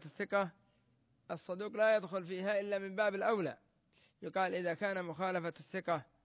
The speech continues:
شاذة لمن هو أولى منه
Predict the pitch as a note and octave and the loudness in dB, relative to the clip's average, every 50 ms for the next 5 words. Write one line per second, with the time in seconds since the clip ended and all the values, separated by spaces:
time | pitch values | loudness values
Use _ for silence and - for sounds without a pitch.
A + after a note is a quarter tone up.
0 | _ _ _ _ _ _ _ _ _ - D#3 D3+ - G3 F#3+ F#3 F3+ E3 D3+ D#3 | _ _ _ _ _ _ _ _ _ -4 -4 -2 0 2 4 4 4 2 0 0
1 | F3 F#3 F#3 - - _ - E3+ E3+ F3 E3+ E3+ F3+ F3+ E3+ D#3+ E3 F3 F3 E3+ | 0 0 -2 -4 -8 _ -8 -6 -4 -2 -2 -2 0 0 0 0 0 0 0 0
2 | E3 D#3 E3 E3+ E3 E3 E3+ E3+ F3+ | -2 -2 -2 -4 -6 -6 -6 -6 -6